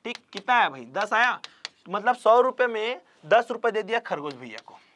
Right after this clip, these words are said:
मतलब अपना टेन परसेंट दे दिया खरगोश भैया को। तो मतलब देखो कैसे खाद्य श्रृंखला बढ़ रहा है और कैसे दस परसेंट का नियम चलते आ रहा है।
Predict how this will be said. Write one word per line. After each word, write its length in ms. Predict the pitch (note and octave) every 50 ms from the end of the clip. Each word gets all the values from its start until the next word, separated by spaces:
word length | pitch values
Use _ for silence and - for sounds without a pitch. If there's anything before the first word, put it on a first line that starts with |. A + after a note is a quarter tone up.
| - _ _ _ _ _
मतलब 180 | D#3 F3 G#3 A3
अपना 300 | G3+ G#3 G#3 - A3+ A#3+ A#3
टेन 220 | - A#3 A#3 A3
परसेंट 280 | - G#3+ G3+ - G#3 G3+
दे 60 | G3
दिया 140 | G3+ G#3 G#3+
खरगोश 340 | G#3 - F3+ D3 C#3+ D3 C3+
भैया 240 | B2+ B2+ A#2 G#2+ A2
को। 220 | _ - G#2+ - _ _ _ _ _ _ _ _ _ _ _ _ _ _ _ _ _ _ -
तो 80 | G3
मतलब 220 | A3 B3+ B3+ C4+ A#3+
देखो 160 | C4 B3+ C4+
कैसे 400 | - A#3 G#3+ G#3 G#3 - C#4 C#4+ - - -
खाद्य 260 | - G#3+ G#3+ G#3 B3+ A#3+
श्रृंखला 300 | - A#3+ A3+ A3+ A#3 G#3
बढ़ 180 | F3+ A3 A#3
रहा 120 | B3 B3 B3
है 60 | A#3+
और 60 | A3
कैसे 300 | - G#3+ F#3+ F#3+ - A3
दस 240 | F#3 F3+ G#3+ G#3+ - -
परसेंट 240 | G3+ G3+ A3 G3+ F#3+
का 60 | G3
नियम 180 | F3+ F#3 F#3+ F#3
चलते 260 | - D#3 C#3 D3+ D#3
आ 100 | C3+ A#2+
रहा 120 | A#2 A#2+ A#2+
है। 80 | _